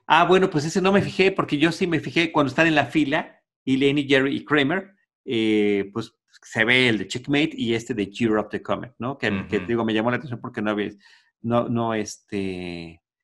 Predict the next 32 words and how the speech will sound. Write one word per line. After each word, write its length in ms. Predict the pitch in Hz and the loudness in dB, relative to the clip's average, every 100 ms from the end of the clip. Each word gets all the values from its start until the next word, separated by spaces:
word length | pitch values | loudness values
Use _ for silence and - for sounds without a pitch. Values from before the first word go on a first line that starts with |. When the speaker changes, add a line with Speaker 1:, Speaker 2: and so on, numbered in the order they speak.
| _ _ _ _ _ 311 | _ _ _ _ _ -18
Speaker 1:
eh, 100 | - - | -18 -6
pues 160 | 117 | -4
no, 160 | 117 131 | 2 4
los 200 | 120 107 | 2 0
otros 200 | 127 127 | -2 -2
no 80 | 123 | 0
eran 160 | 120 117 | 0 2
reales, 380 | 135 147 92 120 | 2 0 -2 -8
¿no? 180 | 170 _ _ - | -12 _ _ 0
Y 80 | |
además 220 | 135 131 127 | 2 2 0
estaban 180 | 131 110 | 0 0
hablando 200 | 110 107 | 0 -2
de 100 | 101 | -6
Ponce 320 | 107 101 113 | -6 -8 -6
de 40 | |
León. 100 | 143 | -4
Me 80 | 135 | -2
encantaría 460 | 110 107 92 104 120 | -2 -4 0 0 2
ver 160 | 113 | 0
también 260 | 113 113 107 | -2 -6 -6
el 80 | 95 | -6
póster 320 | 107 107 104 | -8 -8 -8
de 100 | 95 | -8
Ponce 360 | - 104 - | -6 -6 -4
de 60 | 98 | -6
León. 240 | 95 127 120 | -4 -4 2
Speaker 2:
No 140 | 131 | 4
lo 120 | 135 | 6
hemos 200 | 131 123 | 4 2
visto, 280 | 113 120 110 | -2 -2 0
¿verdad? 460 | 87 90 135 151 | 0 0 -4 -10